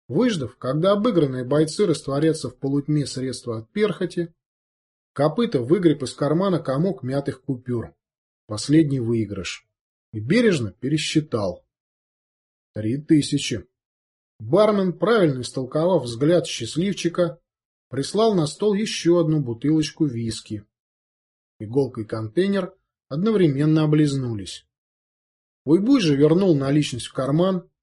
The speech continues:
и высокомерно посмотрел на подчиненных.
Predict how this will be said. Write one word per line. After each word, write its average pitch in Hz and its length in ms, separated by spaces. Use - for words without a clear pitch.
и 120 80
высокомерно 165 760
посмотрел 139 600
на 135 100
подчиненных. 131 920